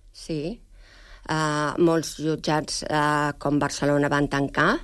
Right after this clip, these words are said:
i, i en canvi nosaltres no solament no vàrem tancar, sinó que vàrem fer per estar al dia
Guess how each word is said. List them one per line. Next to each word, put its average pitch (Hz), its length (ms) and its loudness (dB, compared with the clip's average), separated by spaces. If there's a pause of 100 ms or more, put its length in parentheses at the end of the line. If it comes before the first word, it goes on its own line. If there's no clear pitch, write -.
(760)
i, 156 760 2
i 175 80 4
en 151 100 4
canvi 151 300 4
nosaltres 156 480 0
no 151 160 4
solament 147 680 2
no 151 280 4
vàrem 143 320 2
tancar, 156 460 2 (400)
sinó 156 500 4
que 151 140 0 (240)
vàrem 151 440 0
fer 160 240 0
per 170 220 -2
estar 147 300 -2
al 139 100 0
dia 160 300 4